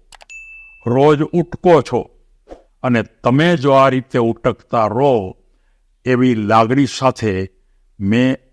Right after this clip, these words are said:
આ વાર્તા પસંદ કરવા પાછળનો મારો ખ્યાલ છે. આજથી જ શરૂ કરો કે તમારા મન અને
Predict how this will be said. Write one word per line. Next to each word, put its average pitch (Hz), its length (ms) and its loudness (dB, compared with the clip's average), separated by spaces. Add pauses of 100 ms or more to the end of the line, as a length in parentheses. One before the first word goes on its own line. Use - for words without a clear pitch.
(100)
આ 131 160 4
વાર્તા 110 440 0
પસંદ 123 420 -4
કરવા 110 340 0
પાછળનો 107 680 -4 (300)
મારો 101 280 0
ખ્યાલ 127 380 -2
છે. 135 340 -8 (540)
આજથી 135 680 0
જ - 100 -18
શરૂ 135 340 -2
કરો 113 440 -2 (400)
કે 110 120 -2
તમારા 113 540 0
મન 139 480 -2
અને 107 420 -6